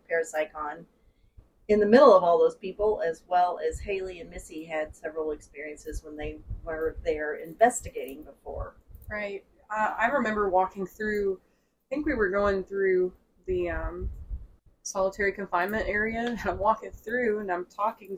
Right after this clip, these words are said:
Speaker 2: to, to you, Lynn, and somebody, I felt like somebody came and just thumped me right on the forehead, and I turned around, and I was like, "Did I hit something? Did, did somebody do it?" But it was full on, like, somebody just hit me right in the center of my eye.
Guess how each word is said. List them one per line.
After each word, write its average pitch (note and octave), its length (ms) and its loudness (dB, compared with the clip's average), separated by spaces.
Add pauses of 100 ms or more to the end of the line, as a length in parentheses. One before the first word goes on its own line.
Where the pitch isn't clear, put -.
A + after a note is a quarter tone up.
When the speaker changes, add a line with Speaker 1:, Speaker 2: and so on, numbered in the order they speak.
Speaker 2:
to, F3+ 240 0 (420)
to G3+ 60 -14
you, A3 240 -2
Lynn, G3 280 0
and F#3 200 -4 (380)
somebody, A#3 320 0
I B3+ 100 -2 (260)
felt C#4 140 4
like B3 80 8
somebody A#3 320 -2
came A#3+ 220 -2
and G3+ 80 -2
just G3 300 -4
thumped F#3+ 220 2
me F#3+ 140 -4
right G#3+ 220 8
on A3 80 2
the G3+ 80 0
forehead, G3 540 0
and G3 100 -8
I G#3 40 0
turned B3 300 0
around, A#3+ 280 0
and A3 40 -8
I G#3 40 -10
was - 180 -10
like, - 180 -12
"Did F#3+ 80 -12
I F3+ 80 -8
hit B3 260 2
something? F4+ 600 0
Did, F#3 180 -4 (300)
did G3 80 -16
somebody B3+ 280 0
do A#3 200 2
it?" C#4+ 160 4
But A3+ 80 -4
it A#3 140 -4
was G3 180 -6 (180)
full C#4 240 -2
on, F#3 260 0
like, F3 100 -8
somebody G3 240 -14
just - 200 -16
hit - 140 -16
me D#3 100 -18 (120)
right A3+ 340 -4
in G#3+ 80 -14
the G3 100 -10
center F#3 440 -8
of E3+ 120 -12
my F3 140 -16
eye. E3+ 140 -14